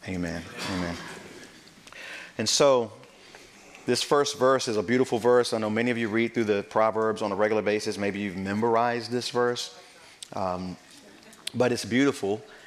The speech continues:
And it says, "The king's heart is in the hand of the Lord. Like rivers of water, he turns it wherever he wishes."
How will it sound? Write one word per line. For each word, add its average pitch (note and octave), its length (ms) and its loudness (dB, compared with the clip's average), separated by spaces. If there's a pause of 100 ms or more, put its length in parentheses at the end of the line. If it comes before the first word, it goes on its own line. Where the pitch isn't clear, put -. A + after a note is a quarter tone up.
(260)
And A2 580 0 (160)
it A#2+ 200 2
says, A#2+ 480 4
"The A2 80 -2
king's C3+ 440 0
heart A#2+ 440 4 (680)
is A2+ 200 0
in A2+ 220 -2
the G#2+ 100 2
hand A#2 580 -2
of G#2 140 -2
the G2+ 80 0
Lord. G2+ 580 0 (1120)
Like A2+ 260 2
rivers G#2+ 360 -2
of F#2 120 -4
water, A2+ 360 2
he G#2+ 140 -6
turns A2+ 480 -4
it G2+ 140 0
wherever G#2 440 -2
he G2 200 -6
wishes." F2+ 680 -4